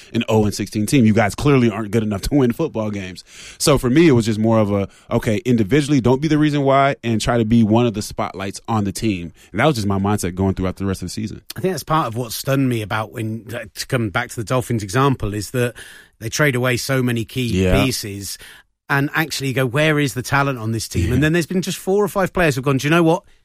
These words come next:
Speaker 2: It's me, and I'm
Speaker 1: Yeah.
Speaker 2: gonna prove it." And
Speaker 1: Yeah.
Speaker 2: th-, that's been really impressive.
Speaker 1: You have to have that mindset because, again, I mean, the team is gonna do what it's gonna do. But at the end of the day,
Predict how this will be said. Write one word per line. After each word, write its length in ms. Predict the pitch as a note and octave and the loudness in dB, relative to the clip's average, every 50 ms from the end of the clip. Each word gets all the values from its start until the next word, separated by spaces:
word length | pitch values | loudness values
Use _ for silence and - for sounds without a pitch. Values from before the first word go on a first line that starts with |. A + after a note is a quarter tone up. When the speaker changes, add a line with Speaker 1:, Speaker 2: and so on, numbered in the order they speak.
| _ _ _ _ | _ _ _ _
Speaker 2:
It's 240 | - D#3 D#3+ - - | 0 0 0 0 0
me, 300 | D3 D#3 D3+ C3 A2 A2+ | 2 2 2 2 0 0
and 100 | A#2 A#2+ | 2 4
I'm 80 | B2 B2 | 4 4
Speaker 1:
Yeah. 40 | - | 4
Speaker 2:
gonna 160 | G2 B2 B2 | 2 0 -2
prove 380 | - - C#3+ C#3+ C#3 C3+ A#2 G2 | -2 0 0 0 0 0 -2 -6
it." 100 | F#2 E2 - | -10 -8 -2
And 80 | G#2+ A#2 | -2 -2
Speaker 1:
Yeah. 40 | - - C#3+ | 0 -2 -6
Speaker 2:
th-, 80 | - - | -6 -6
that's 160 | D3+ E3+ D3+ | -8 -8 -6
been 140 | - D#3+ D3+ | -4 -2 0
really 200 | D#3 D#3 D3+ D3 | 0 0 0 -2
impressive. 460 | C3 A#2 - B2 A#2 A2 - - - | -4 -4 -4 -6 -6 -6 -8 -4 2
Speaker 1:
You 140 | D#3 F3 E3+ | 4 4 4
have 280 | - - E3 E3 F3+ - | 4 2 2 0 0 2
to 80 | - D3+ | 0 2
have 180 | C#3 C#3 B2+ A2+ | 2 2 2 2
that 140 | A#2+ A2 | 0 0
mindset 500 | G#2+ A2 A#2+ C3+ C#3+ C3+ - B2+ G#2 G2+ | 2 2 2 2 0 0 0 -2 -2 0
because, 640 | G2 A2+ - - A#2 A2 A2 G#2+ G#2 G#2 G2+ F#2 F2+ - - | -2 -4 -2 0 2 2 4 4 2 2 0 -2 -6 -4 -4
again, 560 | B2 A#2+ G#2 A#2 C#3 C#3+ C#3 B2 A2 G2+ - | -4 -2 2 2 4 4 4 4 4 2 0
I 100 | - B2 | 0 2
mean, 340 | C3 C#3 C#3 C3+ C3 B2 A2+ - _ _ _ _ _ _ _ _ _ _ | 4 4 4 4 2 0 -2 -8 _ _ _ _ _ _ _ _ _ _
the 80 | - C3 | -2 0
team 260 | - - G#3 G#3 G3 | 2 4 6 6 6
is 80 | D#3+ B2 | 6 6
gonna 140 | C3+ B2+ A2 | 4 4 4
do 100 | A#2 A2+ | 6 6
what 100 | A2 G2+ | 6 4
it's 120 | F#2+ E2 | 4 2
gonna 160 | G#2+ G2 F#2 | -2 -4 -4
do. 260 | F2 E2+ F2 D#2+ C#2+ - - | -4 -6 -8 -10 -10 -14 -4
But 360 | F#2+ G2 C#3 C3 A#2+ G#2 - - _ _ _ _ _ | 2 2 4 4 2 0 -4 -8 _ _ _ _ _
at 120 | B2 - | -6 -4
the 60 | - C3+ | -2 -2
end 80 | C3+ | 0
of 40 | C3+ | 0
the 60 | B2+ | 0
day, 320 | B2 C#3 C#3+ C3 B2 A#2+ | 2 2 2 4 2 0